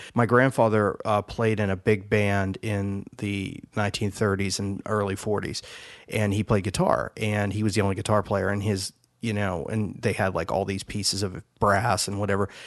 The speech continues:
and he knows all these two chord chords where he doesn't do the third, the bass note. And I'm like, "Why,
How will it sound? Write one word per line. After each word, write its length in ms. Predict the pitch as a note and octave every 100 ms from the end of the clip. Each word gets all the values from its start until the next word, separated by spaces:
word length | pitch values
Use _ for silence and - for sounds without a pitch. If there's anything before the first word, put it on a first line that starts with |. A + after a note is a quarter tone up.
| - -
and 100 | A#2
he 80 | C#3
knows 220 | D3+ D#3
all 100 | D#3
these 240 | B2 F#2+ - _
two 540 | - - C3+ C3 A#2 -
chord 560 | - - A#2+ A2 G2+ G2
chords 460 | - E3 E3 A#2 A#2
where 140 | A2
he 120 | G#2
doesn't 440 | G#2+ A2 A2+ A2 -
do 160 | A2+
the 160 | G2+ G2+ -
third, 400 | - A#2 G#2+ G2+ -
the 100 | G2
bass 360 | D3 G#3+ -
note. 160 | F#2+ F#2+
And 80 | F#2+
I'm 100 | A#2+
like, 140 | B2+
"Why, 440 | A#2 A#2+ C3 D3